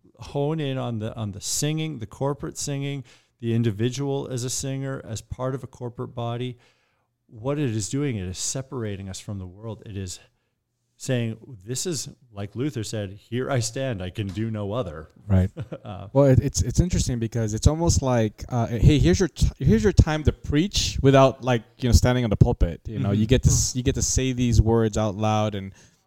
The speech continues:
Speaker 2: and confess it and hear it and hear everyone sing it at the same time.
Speaker 1: Yeah. It, it's, it's that one part of the, of the service.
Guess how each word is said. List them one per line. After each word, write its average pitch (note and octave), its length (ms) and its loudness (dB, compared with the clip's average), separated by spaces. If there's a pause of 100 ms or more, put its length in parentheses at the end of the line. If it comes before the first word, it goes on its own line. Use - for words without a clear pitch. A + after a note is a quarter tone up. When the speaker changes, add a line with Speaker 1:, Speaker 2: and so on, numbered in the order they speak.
Speaker 2:
and A2+ 140 -4
confess A2+ 520 0
it G#2+ 200 -6
and G2 140 -6
hear A2+ 340 2
it A2 160 2
and A2+ 160 -4
hear B2 160 2
everyone G#2+ 320 4
sing G#2+ 200 2
it A2 40 0
at E2 100 -4
the F#2 60 2
same G#2 240 2
time. G#2 420 0
Speaker 1:
Yeah. D3+ 180 -6 (560)
It, F#3+ 200 4
it's, F3+ 260 2
it's F#3 240 -2
that F3+ 200 2
one D#3+ 340 -2
part D3 340 -2
of C3 60 -4
the, B2+ 180 -2
of A#2 180 -4
the A2+ 120 -8
service. D#3 800 -4